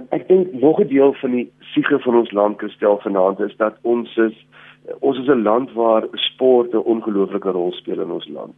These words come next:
Ehm, en miskien nie genoeg in die verlede gespeel het nie, maar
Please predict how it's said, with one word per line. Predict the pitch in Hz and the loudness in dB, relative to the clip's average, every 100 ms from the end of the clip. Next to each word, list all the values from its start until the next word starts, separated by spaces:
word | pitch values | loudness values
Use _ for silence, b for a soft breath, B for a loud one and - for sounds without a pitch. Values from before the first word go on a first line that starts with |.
| _ | _
Ehm, | 110 113 104 101 _ _ _ _ _ _ | 0 0 0 -6 _ _ _ _ _ _
en | 139 131 | 2 4
miskien | 127 - 151 156 | 2 0 2 6
nie | 160 160 b b b b b | 6 6 b b b b b
genoeg | - 110 101 127 127 | -2 2 2 2 4
in | |
die | 117 117 | 0 0
verlede | 98 92 95 98 | -4 -2 -2 -4
gespeel | - - - - | -10 -16 -16 -16
het | - | -16
nie, | - 95 | -16 -6
maar | 107 113 | 0 0